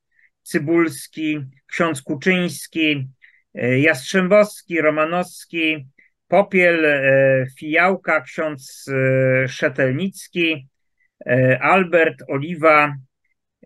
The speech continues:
Kałabiński, Węgierski, Myśliński i Juchniewicz,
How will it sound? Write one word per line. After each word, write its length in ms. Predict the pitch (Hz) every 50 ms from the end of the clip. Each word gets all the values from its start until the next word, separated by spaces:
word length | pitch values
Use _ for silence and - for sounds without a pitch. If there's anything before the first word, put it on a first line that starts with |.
| _
Kałabiński, 1500 | - - 156 147 151 151 151 147 147 147 143 - - - - 120 117 117 147 180 196 196 196 190 - - - - - 180 165
Węgierski, 1080 | 135 139 143 147 143 143 170 185 185 175 - - - - - 156 160 160 156 156 - - 127
Myśliński 1800 | 135 131 143 143 147 143 143 143 143 143 131 135 - - - - - 143 143 151 151 147 139 139 135 135 - - - 139 147 160 185 - -
i 500 | 135 143 143 143 143 135 - - - 135
Juchniewicz, 880 | 135 147 143 131 - - 160 156 139 127 117 143 175 190 - - -